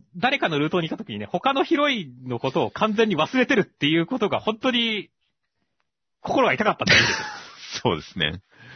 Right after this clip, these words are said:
Speaker 2: そうですね。恐怖でしたね、あれは。
Speaker 1: そうそう。で、だから、だからそんな成り行きくんはいなかったんだ。まあ、ある種ヒロインにヒロイン責任を押し付けてる感じがあるけども、ヒロイン視点の妄想とか夢だっていうことを考えれば、まあ、しょうがないのかなっていう。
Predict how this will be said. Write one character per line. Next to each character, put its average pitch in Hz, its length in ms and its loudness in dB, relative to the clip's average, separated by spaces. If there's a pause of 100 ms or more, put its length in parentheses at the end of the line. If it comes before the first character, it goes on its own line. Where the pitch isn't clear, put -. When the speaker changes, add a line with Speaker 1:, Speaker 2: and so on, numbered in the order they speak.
(340)
Speaker 2:
そ - 180 -4
う - 20 -2
で - 60 -10
す - 80 -10
ね。 71 60 -14
恐 139 260 2
怖 95 100 -4
で 73 80 -6
し - 80 -12
た 76 60 -6
ね、 73 80 -2
あ 73 80 -2
れ 69 80 -6
は。 76 140 -4 (560)
Speaker 1:
そ 147 80 -6
う 123 40 -10
そ 113 80 -12
う。 104 40 -14 (280)
で、 302 80 -4
だ 311 60 -6
か 262 80 -2
ら、 175 60 0
だ 247 80 -2
か 233 60 -2
ら 139 60 -4
そ - 160 -2
ん 320 60 -2
な 320 80 0
成 294 140 2
り 320 60 2
行 339 120 4
き - 60 -14
く 220 120 -4
ん 175 60 0
は 143 120 0
い 185 100 -4
な 269 120 2
か 277 100 0
っ - 140 -8
た 196 100 2
ん 165 60 -2
だ。 151 80 -2
ま 254 120 2
あ、 233 80 2
あ - 20 4
る 427 80 4
種 285 100 -4
ヒ - 120 -2
ロ 320 100 2
イ 269 40 0
ン - 20 -4
に 190 80 -2
ヒ - 80 -14
ロ 262 100 2
イ 202 40 -2
ン - 20 -6
責 - 220 -2
任 262 120 2
を 226 40 6
押 202 60 2
し 247 40 -10
付 - 100 -4
け 311 40 2
て 185 40 4
る - 60 0
感 139 140 0
じ 131 60 -6
が 160 80 2
あ 170 40 4
る 175 80 -4
け 123 80 -2
ど 151 80 -6
も、 151 80 -4
ヒ 247 100 -8
ロ 294 120 -2
イ 320 80 2
ン 381 40 4
視 - 120 -12
点 294 180 0
の 285 100 2
妄 185 240 4
想 233 180 -2
と - 60 -4
か 156 100 0
夢 139 160 2
だ 196 80 4
っ 156 60 -4 (100)
て 135 60 -4
い 123 40 0
う 113 40 -6
こ - 100 -8
と 156 100 0
を 131 40 -2
考 165 280 -6
え 208 120 2
れ 175 80 -2
ば、 202 240 2 (580)
ま 262 100 2
あ、 - 40 -2
し - 240 -2
ょ 294 100 6
う - 40 4
が 285 80 6
な 285 100 6
い 196 60 2
の 143 80 -2
か 117 60 -2
な 117 120 -4
っ - 80 -12
て - 100 0
い - 20 4
う。 - 40 -2